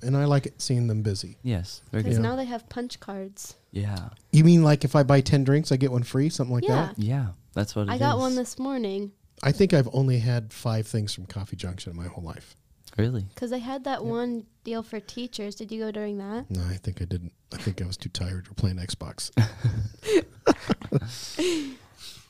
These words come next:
Speaker 1: I don't know. Corbin, what, what's one of your, what's your favorite thing to do at school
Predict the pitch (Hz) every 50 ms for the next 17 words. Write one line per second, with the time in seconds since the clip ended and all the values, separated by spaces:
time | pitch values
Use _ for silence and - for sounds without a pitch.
0 | _ _ - 98 98 90 82 82 87 95 - - - - - _ - - - -
1 | - _ _ - - - - - _ _ _ _ - - 185 180 180 180 170 170
2 | 175 175 175 - - _ _ _ _ _ _ _ _ _ _ - - - - -
3 | 139 143 170 170 - 190 175 160 143 123 - - - 139 143 - - 135 123 113
4 | - - 135 127 117 117 110 - 127 117 104 104 98 113 113 110 107 101 - -
5 | - - - 120 113 101 95 95 107